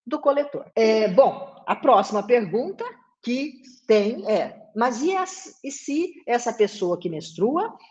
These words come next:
ainda não tem uma vida sexual ativa, né? Será que ela pode usar o coletor?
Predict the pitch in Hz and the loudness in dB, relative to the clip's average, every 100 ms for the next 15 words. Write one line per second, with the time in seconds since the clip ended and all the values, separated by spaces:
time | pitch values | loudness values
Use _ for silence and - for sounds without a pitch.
0 | _ 240 240 277 269 269 247 - 233 208 | _ 2 2 2 0 0 0 6 6 6
1 | 175 165 170 160 175 - - 151 156 156 | 2 0 -2 -2 -6 -8 -2 0 0 -2
2 | - 135 - - 165 185 185 180 175 139 | -8 -10 -14 -10 -6 0 2 6 4 4
3 | - 247 269 190 151 156 - 175 143 156 | 4 6 6 2 -8 -12 -4 -4 -4 -8
4 | 147 - 262 208 - | -12 2 6 6 2